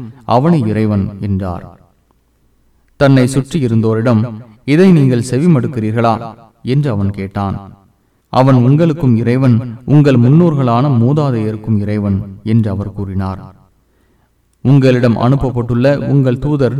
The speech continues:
பைத்தியக்காரர்தான்" என்று அவன் கூறினான். "நீங்கள் விளங்கிக் கொள்வோராக இருந்தால்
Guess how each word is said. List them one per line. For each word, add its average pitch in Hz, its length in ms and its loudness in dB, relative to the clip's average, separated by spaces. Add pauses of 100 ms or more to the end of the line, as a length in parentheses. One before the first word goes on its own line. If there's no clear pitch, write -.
(140)
பைத்தியக்காரர்தான்" 113 1080 -4 (340)
என்று 135 280 -2
அவன் 104 180 -2
கூறினான். 98 520 -6 (1500)
"நீங்கள் 156 300 6
விளங்கிக் 175 440 4
கொள்வோராக 123 480 0
இருந்தால் 113 440 0